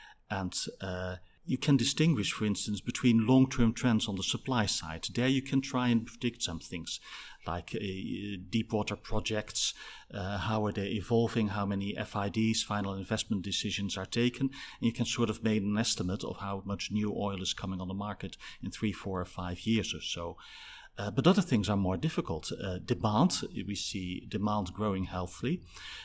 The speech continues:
uh, about one and a half percent over twenty seventeen. Uh, that's probably gonna stay that way, but who knows if there's, say, a major economic crisis or, uh, a major trade conflict or so, and things may, uh,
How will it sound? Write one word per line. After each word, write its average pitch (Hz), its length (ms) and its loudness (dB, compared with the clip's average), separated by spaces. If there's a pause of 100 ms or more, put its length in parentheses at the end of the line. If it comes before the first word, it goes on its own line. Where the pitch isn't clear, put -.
(160)
uh, 87 540 -4
about 98 320 -2
one 110 120 4
and 104 120 4
a 87 80 0
half 98 240 -2
percent 104 580 0
over 98 260 -6
twenty 95 300 -8
seventeen. 98 640 -4 (460)
Uh, 98 140 -8
that's - 200 0
probably 170 540 2
gonna 101 200 2
stay 143 300 2
that - 180 -2
way, 90 220 -4
but 110 180 0
who 139 160 2
knows 143 460 4
if - 240 -2
there's, 101 260 0
say, 98 180 0
a 98 80 -2
major 104 300 0
economic 104 460 -4
crisis - 500 -4
or, 95 240 -4 (340)
uh, 98 220 -2
a - 60 0
major 104 340 2
trade 110 320 -2
conflict - 560 -4
or 87 60 -6
so, 90 320 -6
and 92 140 -8
things 95 340 -6
may, 90 340 -6
uh, 90 160 -8